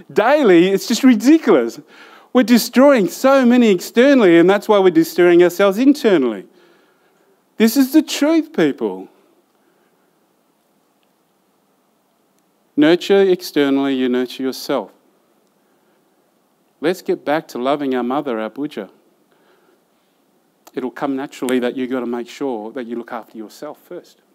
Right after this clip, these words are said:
and foremost. Some people get to the edge of this wonderful swamp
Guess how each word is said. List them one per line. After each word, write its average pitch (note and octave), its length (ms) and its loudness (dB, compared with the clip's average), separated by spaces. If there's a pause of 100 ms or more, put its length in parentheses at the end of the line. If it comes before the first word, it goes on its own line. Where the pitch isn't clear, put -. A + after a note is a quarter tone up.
and A#2 100 -20
foremost. - 540 -18 (2500)
Some G#3 200 -6
people F#3 240 -6
get F#3 220 -6
to F3+ 100 -10
the D3+ 120 -4
edge E3+ 160 -4
of D#3+ 80 -4
this C#3 200 -12
wonderful D3+ 360 -8
swamp D3 440 -6